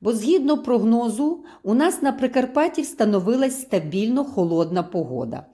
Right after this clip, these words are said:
День температура вже не буде підніматись вище десяти градусів, а вночі переважно буде три-п'ять градусів морозу.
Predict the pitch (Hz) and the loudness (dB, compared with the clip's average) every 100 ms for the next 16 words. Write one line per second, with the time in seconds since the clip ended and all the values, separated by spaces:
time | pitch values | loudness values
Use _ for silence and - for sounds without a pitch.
0 | _ - - 233 403 359 269 240 254 254 | _ -20 -6 0 2 2 2 4 2 2
1 | 262 240 196 233 254 190 170 160 175 165 | 0 0 0 0 0 0 -2 -2 -4 -4
2 | 196 196 202 208 220 214 226 - 208 233 | 0 0 0 -2 -4 -2 -2 -2 -2 0
3 | 254 240 254 240 254 240 254 269 262 - | -2 0 0 2 2 0 -2 -4 -6 -4
4 | 160 151 170 170 381 381 208 175 214 262 | -2 0 -2 0 -2 0 0 2 2 2
5 | 226 190 180 180 - 339 403 - 185 247 | -2 -4 -6 -6 -6 -4 -4 -2 -2 0
6 | 185 156 151 160 160 - 156 156 151 131 | -2 0 0 0 -6 -10 -8 -6 -6 -6
7 | - - - | -10 -12 -18